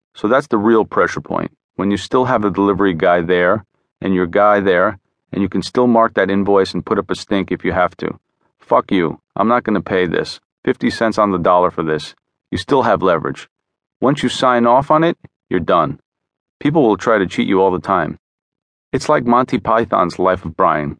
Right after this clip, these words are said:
If they didn't try to cheat you, and you didn't try to haggle, everyone would be disappointed. It's part of the game.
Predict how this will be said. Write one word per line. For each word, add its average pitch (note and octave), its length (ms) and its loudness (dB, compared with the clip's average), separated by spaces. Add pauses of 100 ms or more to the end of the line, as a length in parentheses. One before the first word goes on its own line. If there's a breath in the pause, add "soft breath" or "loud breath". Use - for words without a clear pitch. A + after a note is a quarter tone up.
(140)
If F#2 120 -8
they G#2+ 100 2
didn't C3 300 0
try B2 200 2
to G2+ 100 2
cheat - 280 -6
you, E2+ 280 -6 (260)
and F#2+ 140 -2
you F2+ 60 -4
didn't G#2+ 260 -2
try A#2+ 320 0
to F2+ 80 0
haggle, E2 480 -2 (260)
everyone A#2 300 0
would G2 140 -2
be F#2 100 -2
disappointed. D#2+ 640 -4 (340)
It's - 140 -6
part B2+ 240 2
of - 20 -2
the G2+ 80 0
game. F#2 380 -2